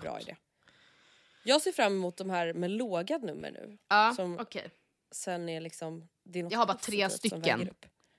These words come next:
Speaker 1: Ja.
Speaker 2: Men du får jättegärna sticka in med någon om du har. Eh, han är en trea,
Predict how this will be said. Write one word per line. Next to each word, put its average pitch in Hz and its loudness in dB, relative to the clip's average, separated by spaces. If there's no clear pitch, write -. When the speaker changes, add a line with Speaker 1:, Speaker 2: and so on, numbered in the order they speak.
Speaker 1:
Ja. 220 -2
Speaker 2:
Men 226 4
du 226 2
får 285 4
jättegärna 208 2
sticka 202 -6
in 269 2
med 240 2
någon 165 -2
om 170 -6
du 170 -4
har. 185 -4
Eh, 190 4
han 262 6
är 277 4
en 277 2
trea, 196 0